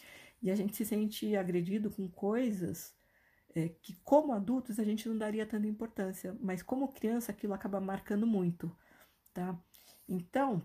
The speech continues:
por vezes, a alma vai embora, como eu falei, não por causa de uma situação terrível e dolorosa que ela achou difícil suportar, é, mas sim porque ela foi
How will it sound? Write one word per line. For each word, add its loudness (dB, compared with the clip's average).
por -2
vezes, 0
a 0
alma 2
vai 2
embora, 2
como 4
eu 6
falei, 2
não 2
por -4
causa 2
de -2
uma 0
situação -4
terrível 0
e 0
dolorosa 4
que -8
ela -2
achou -4
difícil -2
suportar, -4
é, 0
mas 4
sim 4
porque -4
ela 0
foi -2